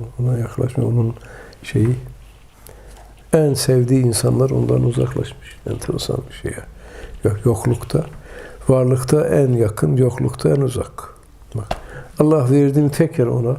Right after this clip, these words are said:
ziyadesiyle vermiş. Ama yüz kırk senelik ömründe, Allah'a bak,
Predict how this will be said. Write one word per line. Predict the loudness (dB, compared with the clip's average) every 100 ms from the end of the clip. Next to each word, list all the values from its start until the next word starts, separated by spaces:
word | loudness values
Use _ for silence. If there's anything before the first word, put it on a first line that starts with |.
| -6 -12 2
ziyadesiyle | 4 4 2 0 -2 0 2
vermiş. | 2 2 -2 -8 -16 -20 -20 -20 -20 -20 0
Ama | 2 2 -2 -12 -20 -20 0
yüz | 0 2
kırk | 0 0 2
senelik | 2 4 2 0 0 2
ömründe, | 4 4 2 2 2 4 2 2 -4 -16 -18 -6
Allah'a | -2 0 -2
bak, | -4 -8